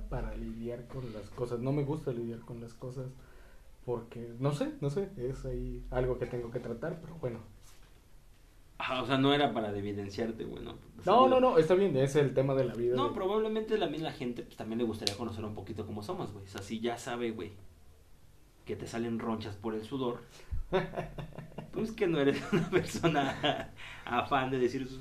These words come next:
Speaker 2: sentimientos, carnal, pues,
Speaker 1: Sí, estaba
Speaker 2: vale.
Speaker 1: escuchando y dije, "No,
Speaker 2: No
Speaker 1: ¿cómo
Speaker 2: mames,
Speaker 1: ronchas?
Speaker 2: güey,
Speaker 1: No,
Speaker 2: te
Speaker 1: nada
Speaker 2: mamaste
Speaker 1: más
Speaker 2: un
Speaker 1: es,
Speaker 2: puterísimo, güey.
Speaker 1: eh,
Speaker 2: Vamos a
Speaker 1: es
Speaker 2: escuchar esa
Speaker 1: irritación".
Speaker 2: madre, no, güey, güey. Ah, de hecho, ahorita como que me rasco un poco. De hecho, a ver, güey, revísame, güey, porque creo que me salió aquí. <laughs>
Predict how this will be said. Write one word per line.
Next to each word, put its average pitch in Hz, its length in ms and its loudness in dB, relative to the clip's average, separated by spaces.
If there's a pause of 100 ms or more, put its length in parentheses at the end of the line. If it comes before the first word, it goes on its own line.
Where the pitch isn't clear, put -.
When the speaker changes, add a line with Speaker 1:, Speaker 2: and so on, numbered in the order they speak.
Speaker 2:
sentimientos, 160 640 0
carnal, - 400 -2
pues, - 220 -8
Speaker 1:
Sí, 113 340 -2
estaba 123 240 4
Speaker 2:
vale. 143 100 6
Speaker 1:
escuchando 127 420 4
y 123 40 6
dije, 123 140 0
"No, 127 160 -2
Speaker 2:
No 156 100 -2
Speaker 1:
¿cómo 151 220 4
Speaker 2:
mames, 131 60 4 (180)
Speaker 1:
ronchas? 123 60 8
Speaker 2:
güey, 170 220 6
Speaker 1:
No, 135 120 6
Speaker 2:
te 170 40 8
Speaker 1:
nada 170 200 8
Speaker 2:
mamaste 165 400 6
Speaker 1:
más - 100 4
Speaker 2:
un - 80 -8
Speaker 1:
es, - 100 -8
Speaker 2:
puterísimo, 139 640 0
güey. 123 120 -2
Speaker 1:
eh, - 20 -4
Speaker 2:
Vamos 143 160 4
a 143 40 4
Speaker 1:
es 147 80 6
Speaker 2:
escuchar 156 180 8
esa 170 100 6
Speaker 1:
irritación". 147 480 4
Speaker 2:
madre, 120 140 2
no, 110 260 -6
güey, 143 200 0
güey. 127 160 -4 (420)
Ah, 139 120 -2
de 143 120 -4
hecho, 208 180 -2
ahorita 226 300 -2
como 127 160 -4
que 131 100 -8
me 123 100 0
rasco - 380 -8
un - 80 -16
poco. 220 260 -4 (240)
De 151 160 -8
hecho, - 220 -2
a - 100 -4
ver, 220 180 2
güey, 294 200 4 (400)
revísame, 226 460 2
güey, 226 100 6 (100)
porque - 140 -4
creo 185 160 -2
que 277 60 -2
me 202 80 2
salió 135 240 -4
aquí. 160 280 -10
<laughs> 185 60 -4